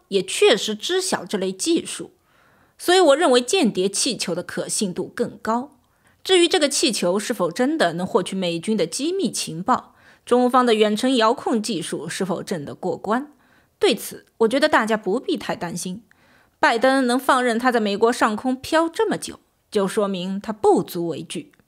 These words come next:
拜登确实存在炒作这个气球事件的嫌疑。《纽约时报》甚至把这次流浪气球事件称之为导致中美发生了外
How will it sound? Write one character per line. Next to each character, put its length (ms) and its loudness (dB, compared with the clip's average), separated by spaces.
拜 180 4
登 300 2
确 220 2
实 120 -4
存 220 -6
在 160 2
炒 300 0
作 180 2
这 100 -2
个 120 -4
气 240 -4
球 180 -2
事 220 -6
件 180 -4
的 60 -6
嫌 400 -4
疑。 280 -6
《纽 160 2
约 120 6
时 200 0
报》 260 2
甚 200 -2
至 80 -8
把 200 2
这 180 2
次 180 -6
流 180 2
浪 180 4
气 200 -2
球 180 -4
事 240 -6
件 320 -8
称 160 -2
之 120 -2
为 120 2
导 260 4
致 200 -4
中 320 0
美 260 -4
发 300 -4
生 220 -6
了 260 -10
外 200 0